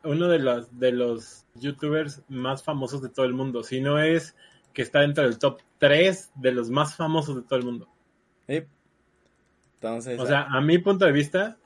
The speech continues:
Speaker 1: sí fue una decisión, la verdad es que sin sentido, ¿eh? De, de parte de L C S. Por
Speaker 2: Sí, sí,
Speaker 1: mucho
Speaker 2: sí.
Speaker 1: que quieras cuidar el producto, por mucho que, que creas que no va a salir tan bien,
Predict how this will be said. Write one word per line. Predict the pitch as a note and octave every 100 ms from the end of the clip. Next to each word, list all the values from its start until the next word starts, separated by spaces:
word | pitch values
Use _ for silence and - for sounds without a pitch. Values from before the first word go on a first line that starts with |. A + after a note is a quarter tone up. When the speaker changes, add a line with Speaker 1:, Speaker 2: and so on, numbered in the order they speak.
| _
Speaker 1:
sí | - D#3
fue | D3+ D#3
una | D#3
decisión, | C#3+ A#2 A2 C3+ C3+ C3 C3+ B2 - _ _ _ _ _ _ _ _ _ _ _ _ _ _ -
la | C#3 D3 C#3
verdad | C#3 F3 A#3+
es |
que | -
sin | - C#3+ B2
sentido, | A#2+ A2 D#3+ B2 A#2
¿eh? | C#3+
De, | E3 B2 A2+
de | A#2
parte | B2+ - C3
de |
L | A#2
C | A2+ G#2+
S. | - _ _ _
Por | D#3+ E3
Speaker 2:
Sí, |
sí, | E3+
Speaker 1:
mucho | F3 C3+
Speaker 2:
sí. |
Speaker 1:
que | C#3+
quieras | E3 F3 -
cuidar | D#3 D#3+
el | D#3
producto, | D#3 B2 C3+ C#3+ D#3 C#3+
por | C3
mucho | C3 D3 E3+ -
que, | D3 B2+ A2 - _ _ _ _ _ _
que | - D3 -
creas | - D3+ C#3+ D#3 D#3+ C#3+ -
que | - B2+
no | B2+ C3+
va | C#3+
a | D3
salir | C#3+ B2+ C#3
tan | C#3+ B2 A#2
bien, | B2+ D#3 E3